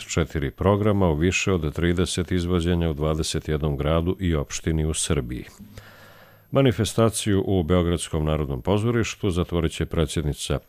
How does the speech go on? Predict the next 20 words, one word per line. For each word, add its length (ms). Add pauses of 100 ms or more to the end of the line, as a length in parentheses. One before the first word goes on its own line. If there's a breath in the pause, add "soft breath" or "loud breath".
(540 loud breath)
Republike 500
Srpske 340
Željka 320
Cvijanovića, 600
bit 220
će 240
održan 520
cijelovečernji 840
konč-, 460
koncert 640 (500 soft breath)
Banja 260
Lučke 300
filharmonije. 840 (680 soft breath)
Šef 340 (240)
predstavništva 640
Republike 440
Srpske 360
u 40
Beogradu 520
Mlađan 480